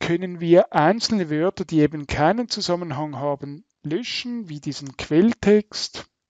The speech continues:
oder I S B N. Das ist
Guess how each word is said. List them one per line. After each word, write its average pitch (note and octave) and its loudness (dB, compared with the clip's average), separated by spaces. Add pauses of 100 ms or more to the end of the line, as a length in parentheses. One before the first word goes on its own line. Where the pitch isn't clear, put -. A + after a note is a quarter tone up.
(220)
oder C#3+ -4 (840)
I D#3+ 0
S D#3+ 2
B C#3+ 0
N. F3+ 2
Das F3 -6
ist - -8